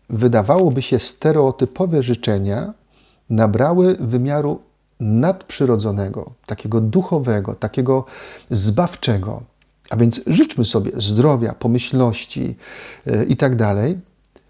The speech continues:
ale w wymiarze wiecznym. Życzmy sobie zbawienia wiecznego, bo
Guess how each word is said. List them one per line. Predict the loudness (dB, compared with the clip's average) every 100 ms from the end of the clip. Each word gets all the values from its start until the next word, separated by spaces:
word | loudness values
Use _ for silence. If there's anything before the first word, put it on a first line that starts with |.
| _ _ _
ale | -2 0 0
w | 0
wymiarze | 2 0 0 0 -2
wiecznym. | -2 -2 -2 -4 -8 -8 -4
Życzmy | -2 -2 -2 -4
sobie | -2 -2
zbawienia | 0 0 0 2 0 0
wiecznego, | -2 -4 -4 -4 -4 -6 -14 _ -20 -8 0
bo | 4 6 6